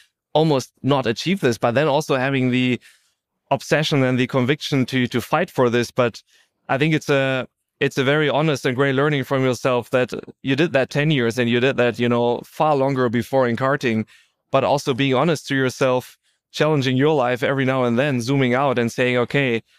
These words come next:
I'm not thirty-one. I have a family that I'm building. And is this really what I want to do the next ten years?" We'll get into it in a minute, that actually this was not a finishing of a career, it was actually a launch pad of a, of an amazing new career. But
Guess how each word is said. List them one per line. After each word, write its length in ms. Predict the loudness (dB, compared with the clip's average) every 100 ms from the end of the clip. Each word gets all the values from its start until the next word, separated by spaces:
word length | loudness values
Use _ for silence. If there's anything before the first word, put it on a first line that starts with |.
| _
I'm 140 | -2 2
not 160 | 0
thirty-one. 640 | 0 0 2 0 0 0 -4 -8 _ _ -2
I 80 | -2
have 120 | 0
a 60 |
family 400 | -2 0 2 2 2
that 140 | 0
I'm 140 | 0
building. 500 | 0 2 0 0 -2 -6 _ _ _
And 400 | -2 0 0 -2 -6 _
is 160 | -4 0
this 200 | -2 0
really 200 | 2 2
what 180 | 2 0
I 40 |
want 200 | 0 0
to 80 | 0
do 140 | 0
the 100 | 2
next 240 | 0 -2 -4
ten 180 | -2 2
years?" 320 | 2 0 -4 -18 -20 _ _ _ _ _ _
We'll 120 | 0
get 240 | 2 2 2
into 220 | 2 2
it 100 | 2
in 100 | 2
a 60 | 2
minute, 340 | 2 0 0
that 120 | 0
actually 360 | 0 -4 -2 0
this 340 | 0 -2 -4 -4
was 240 | -2 0
not 180 | 0 0
a 60 |
finishing 480 | 0 0 0 0 0
of 140 | 0 -2
a 60 |
career, 240 | -2 0 2
it 40 |
was 160 | 0 0
actually 320 | -4 -2 0
a 60 |
launch 340 | 2 0 -2 -2
pad 220 | -2 -2
of 240 | -2 0
a, 200 | 2 2 0
of 80 | 0
an 100 | 0
amazing 380 | 0 -2 -2 0
new 160 | 0
career. 400 | 0 0 2 2
But 240 | 2 0